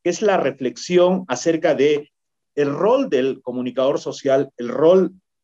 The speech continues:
específicamente del periodista en las elecciones. Y acá creo que hay que ser claros, hay que ser sinceros, hay que sincerar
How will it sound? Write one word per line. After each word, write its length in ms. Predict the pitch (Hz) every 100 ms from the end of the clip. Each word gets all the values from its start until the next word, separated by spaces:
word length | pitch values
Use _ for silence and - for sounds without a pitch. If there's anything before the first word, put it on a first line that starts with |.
| _
específicamente 760 | - - - - 160 151 147 151
del 140 | 139
periodista 680 | 123 110 131 135 - 131 _ _ _ _ -
en 160 | 123
las 160 | 117 113
elecciones. 800 | 110 101 - 151 110 90 - - _ _ _ _ _ _ _ _ _ _ _
Y 120 | 135
acá 400 | 165 160 208 302 285 - _
creo 220 | 240 254
que 100 | 254
hay 120 | 254
que 120 | 233
ser 340 | 196 208 196 190
claros, 640 | 185 156 98 95 - - -
hay 120 | 185
que 100 | 190
ser 160 | 208
sinceros, 840 | 185 151 131 185 185 185 196 - - _ _ _ _
hay 160 | - 139
que 100 | 170
sincerar 800 | 165 165 127 - 127 180 208 170